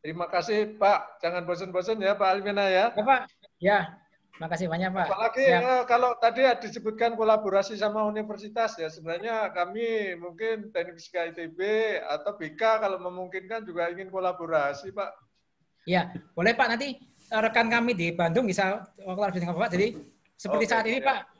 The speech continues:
Speaker 2: seperti yang saya kan di Surabaya, aktif di Surabaya, ada M O U
Speaker 1: Ya.
Speaker 2: dengan I T S, Pak. Jadi saat
Speaker 1: Oh,
Speaker 2: ini
Speaker 1: ya.
Speaker 2: saya juga mengajar di I T S untuk, eh, teknik fisika sama teknik elektroautomasi di vokasi, Pak, untuk mata
Speaker 1: Oh,
Speaker 2: kuliah
Speaker 1: oke.
Speaker 2: project management juga.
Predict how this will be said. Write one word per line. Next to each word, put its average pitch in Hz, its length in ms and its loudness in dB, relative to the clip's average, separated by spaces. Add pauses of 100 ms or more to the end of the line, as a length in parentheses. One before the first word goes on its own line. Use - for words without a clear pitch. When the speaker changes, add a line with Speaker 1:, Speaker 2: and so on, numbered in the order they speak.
(160)
Speaker 2:
seperti 202 320 -4
yang 208 120 6 (120)
saya 214 240 4
kan 233 160 0 (160)
di 180 80 -6
Surabaya, 185 400 0
aktif 175 160 -4
di - 40 -12
Surabaya, 156 520 0 (160)
ada 175 160 -2
M 170 160 0
O 180 80 0
U 180 40 2
Speaker 1:
Ya. 170 120 0
Speaker 2:
dengan 156 80 -2
I 156 80 -6
T 180 80 -6
S, 180 160 -2
Pak. 156 160 -14
Jadi 208 320 -4 (400)
saat 202 240 -2
Speaker 1:
Oh, 208 80 -2
Speaker 2:
ini 233 80 0
Speaker 1:
ya. 247 80 2
Speaker 2:
saya 214 80 -2
juga 165 320 4
mengajar 180 480 2
di 156 240 -4
I - 0 -
T 165 80 -2
S 208 240 -2
untuk, 180 320 -6
eh, 165 480 -6
teknik 175 240 0
fisika 185 560 0
sama 175 400 -2
teknik 180 240 -2
elektroautomasi 175 640 -2
di 151 80 -8
vokasi, 156 400 -2
Pak, 135 320 -12
untuk 190 480 -12
mata 175 160 -2
Speaker 1:
Oh, - 80 -4
Speaker 2:
kuliah 190 160 0
Speaker 1:
oke. 180 80 -6
Speaker 2:
project 165 160 -6
management 156 320 -6
juga. 123 320 -8